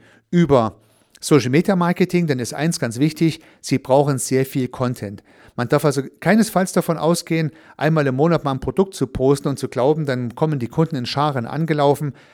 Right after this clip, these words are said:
Man muss das sehr viel gewitzter anfangen, man muss das sehr viel weiter vorne ansetzen, man muss zunächst mal im Themenfeld sich als Experte positionieren, indem man dann irgendwann auch mal Produkte nachschiebt. Die Community ist sehr sensibel, was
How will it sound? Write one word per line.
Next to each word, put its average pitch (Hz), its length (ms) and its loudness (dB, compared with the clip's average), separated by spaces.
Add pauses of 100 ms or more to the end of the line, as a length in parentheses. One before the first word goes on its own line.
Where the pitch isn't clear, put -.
(160)
Man 123 120 -2
muss 147 140 0
das - 180 -4
sehr 165 140 2
viel 156 160 -4
gewitzter 165 480 -4
anfangen, 143 580 -4 (280)
man 123 120 -2
muss 143 160 0
das 127 160 -2
sehr 151 160 2
viel 147 180 -2
weiter 123 240 2
vorne 151 300 -2
ansetzen, 135 600 -6 (320)
man 120 160 -2
muss 147 160 0
zunächst 139 420 -2
mal 127 280 0 (460)
im 175 300 2
Themenfeld 170 640 -4
sich 151 220 -8
als 135 160 -8
Experte 151 440 -2
positionieren, 143 680 -4
indem 127 160 -8
man 120 80 -6
dann 117 100 -6
irgendwann 143 340 -6
auch 135 80 -10
mal 117 140 -4
Produkte - 480 -4
nachschiebt. 135 580 -4 (380)
Die 131 160 -2
Community 143 580 -2
ist - 140 -6
sehr 147 160 4
sensibel, 143 640 0 (400)
was 123 420 -2